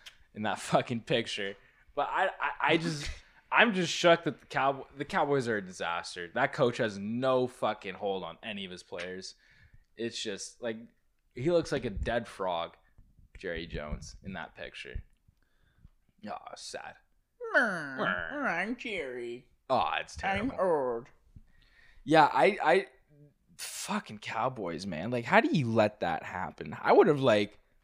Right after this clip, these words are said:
Speaker 1: you're telling me there's no free agent quarterback you could have just picked up that knew, like, a little bit of what they were doing? You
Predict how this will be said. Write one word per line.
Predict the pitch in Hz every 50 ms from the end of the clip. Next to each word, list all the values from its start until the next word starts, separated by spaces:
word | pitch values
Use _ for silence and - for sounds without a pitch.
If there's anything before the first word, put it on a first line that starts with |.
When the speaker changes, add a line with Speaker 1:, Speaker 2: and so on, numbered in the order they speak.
| _ _ _ _ _ _ _ _ _ _ -
Speaker 1:
you're | 180 202
telling | 190 - 254 254
me | 262
there's | 254 240 202
no | 190 185 175 170 170 190 196 196
free | - - - 202 185 165
agent | 160 165 160 170 160
quarterback | - - 143 139 143 139 147 147 147 151
you | 147
could | 131 - 143
have | 127 123
just | 117 - -
picked | - - 139 127 - -
up | 107 117 - -
that | 98 95
knew, | 98 98 101 104 107
like, | 107 98 95 -
a | - 85
little | 87 87 92 95 98 104 110
bit | 107 110 110 110
of | 107 104
what | 107 107 104 -
they | 110 104
were | 104 104
doing? | 101 95 107 104 107 110 123 135 - _ _ _ _ _
You | - 113